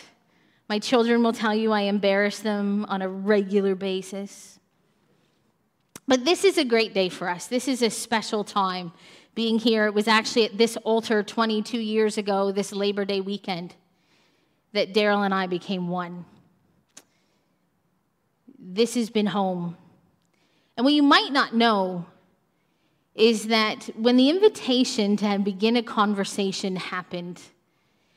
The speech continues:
there was also an invitation to this church in Lakefield that I love.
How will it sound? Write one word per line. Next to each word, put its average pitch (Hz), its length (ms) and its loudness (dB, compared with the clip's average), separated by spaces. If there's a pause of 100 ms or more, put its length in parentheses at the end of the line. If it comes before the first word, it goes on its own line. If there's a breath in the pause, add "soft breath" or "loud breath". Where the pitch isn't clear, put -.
(240)
there 285 120 2
was 320 140 4
also 277 320 6
an 233 100 4
invitation 208 1000 -2
to 202 500 -2
this 180 360 -6
church 214 440 -6
in 190 140 -6
Lakefield 185 520 -8
that 196 140 -10
I 180 140 -10
love. 190 520 -10